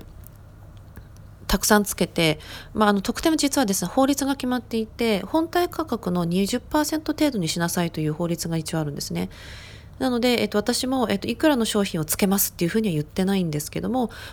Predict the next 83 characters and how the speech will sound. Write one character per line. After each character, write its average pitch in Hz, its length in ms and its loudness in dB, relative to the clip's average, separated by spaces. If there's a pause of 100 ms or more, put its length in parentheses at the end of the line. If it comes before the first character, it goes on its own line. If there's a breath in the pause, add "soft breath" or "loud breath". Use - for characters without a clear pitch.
も 392 140 6
し - 180 6
売 285 120 6
る 339 120 2
と 370 100 4
し - 80 2
た 415 120 2
ら 302 100 6
こ - 100 4
れ 214 100 8
ぐ 208 80 4
ら 208 100 6
い 202 60 2
か 202 100 0
な 247 120 2
っ 269 40 -4
て 190 200 4
表 185 240 4
現 170 120 -2
で、 196 180 4
ま 185 180 2
あ、 180 60 -2
ち - 120 -2
ょ - 20 2
っ - 20 -6
と 208 100 0
グ 208 160 4
レ 269 160 6
ー - 20 2
な 190 120 2
感 170 200 2
じ 151 120 0
で 147 60 2
い 151 60 0
つ 156 120 -6
も 160 100 -2
オ 156 40 0
フ 156 100 -2
ァ 160 80 4
ー 156 40 2
し 156 100 -4
て 151 180 -2
い 160 80 -4
ま 147 140 -2
す。 - 200 -10 (1120 loud breath)
ま 240 60 4
あ、 226 40 2
こ 277 80 6
れ 277 60 6
は 277 60 4
私 277 280 2
が 311 100 6
で 226 80 2
す 208 100 0
ね、 196 100 2
個 359 120 0
人 359 180 2
で 202 80 4
や 190 80 4
っ - 20 -4
て 196 160 -2
い 190 40 2
る 185 60 -2
人 190 180 2
間 190 140 2
だ 190 100 0
か 180 120 0
ら、 165 180 0
ま 170 140 0
あ、 160 40 -4
こ 180 160 -2
れ 175 60 0
で、 170 280 0
ま 190 340 0
あ、 - 220 -14
済 - 200 0
ん 214 60 4
で 165 100 2
ま 151 120 0
す - 100 -6
け 170 120 -6
ど 175 80 -4
も、 220 260 0